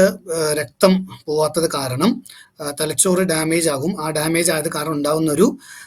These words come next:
ആ, വൈകല്യത്തിനാണ് സെറിബ്രൽ പാൾസി എന്ന് പറയാം. അപ്പോഴ് വീട്ടില്,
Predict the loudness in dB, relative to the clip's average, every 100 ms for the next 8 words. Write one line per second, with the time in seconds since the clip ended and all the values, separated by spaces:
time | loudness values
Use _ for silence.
0 | _ -4 -2 0 2 2 4 4 4 2
1 | 0 2 2 4 2 2 0 -2 -6 -10
2 | -14 _ _ _ _ _ _ _ -20 _
3 | -10 2 2 2 -10 -20 -20 -20 _ _
4 | -18 2 6 8 8 6 8 6